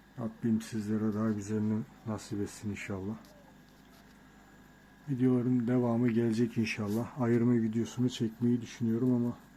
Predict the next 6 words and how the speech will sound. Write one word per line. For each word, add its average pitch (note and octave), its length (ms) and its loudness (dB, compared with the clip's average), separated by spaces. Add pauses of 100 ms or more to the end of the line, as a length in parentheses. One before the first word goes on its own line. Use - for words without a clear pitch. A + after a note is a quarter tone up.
(140)
bir A2+ 60 -4
arkadaş A2 580 -6
lazım. G#2+ 360 -4 (460)
Destek, - 540 -8
yardım G#2 400 0
için. B2 260 -6